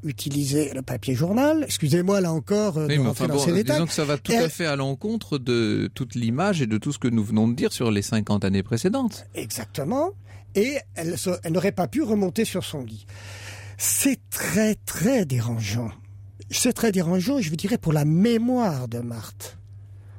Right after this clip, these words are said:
Speaker 1: pour le respect qu'on doit à sa mémoire. Qu'est-ce qui s'est passé ce jour-là ? Alors, j'avance une hypothèse, parce que je n'ai pas de preuve,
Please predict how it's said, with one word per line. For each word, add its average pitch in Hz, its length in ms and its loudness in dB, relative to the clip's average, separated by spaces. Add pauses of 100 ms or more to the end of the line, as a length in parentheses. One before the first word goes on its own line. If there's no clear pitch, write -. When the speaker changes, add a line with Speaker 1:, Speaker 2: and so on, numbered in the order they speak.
Speaker 1:
pour 156 120 4
le 151 80 6
respect 156 480 0
qu'on 170 160 -4
doit 160 200 0
à 143 60 -2
sa 143 200 -2
mémoire. 180 500 0 (220)
Qu'est-ce - 360 0
qui - 140 -8
s'est 165 240 -2
passé 254 540 -2 (200)
ce 165 200 2
jour-là ? 127 400 -4 (640)
Alors, 175 300 2 (240)
j'avance 185 840 0 (280)
une 165 180 2
hypothèse, 160 920 0 (840)
parce - 140 -10
que 123 160 -6
je 110 220 0
n'ai 135 180 2
pas 135 320 -2 (140)
de 117 80 -8
preuve, 117 560 -4